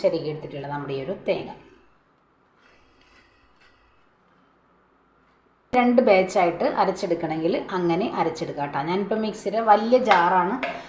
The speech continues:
എടുത്തിട്ടുള്ളത്. ഇനി ഇതിലേക്ക് ഒരു ടേബിൾ സ്പൂൺ ചോറ്, ഇത്രയും മതിയോ, ഒരുപാട്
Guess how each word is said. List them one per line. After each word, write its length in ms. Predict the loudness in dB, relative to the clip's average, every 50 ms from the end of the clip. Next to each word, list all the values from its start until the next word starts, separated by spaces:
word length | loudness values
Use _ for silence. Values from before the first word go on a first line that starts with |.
| -20 -20 -18 -16 -14 -10 -4 -2
എടുത്തിട്ടുള്ളത്. 580 | 0 0 0 0 -2 -2 -2 -4 -4 -4 -6 -8 -12 -14 -20 -20 -20 -20 _ _ _ _ _ _ _ _ _ _ _ _ _ _ _ _ _ _ _ -12 -6
ഇനി 100 | -4 -2 -2
ഇതിലേക്ക് 420 | -2 -2 0 -2 -2 -2 -2 -4 -6 -6 -8 -10 -16 -20 -20 _ _ _ _ _ -4 -2
ഒരു 140 | 0 0 0 2 4
ടേബിൾ 360 | 4 6 6 4 2 0 -2 -4 -4
സ്പൂൺ 320 | -8 -8 -4 -4 -4 -2 -2 -4 -4 -4 -8 -14 -20 -20 _ _ _ _ _ _ -8 -4
ചോറ്, 400 | -2 -2 0 0 0 0 -2 -4 -10 -16 -20 -20 _ _ _ _ _ _ _ _
ഇത്രയും 240 | _ -4 -4 -2 -2 -4
മതിയോ, 220 | -6 -8 -12 -14 -18 -20 -20 _ _ _ _ _ _ _ _ _ _ _ _ _ _ _ _ _ _ _ _ _ _ _ _ -10 -6
ഒരുപാട് 400 | -2 2 4 6 6 6 4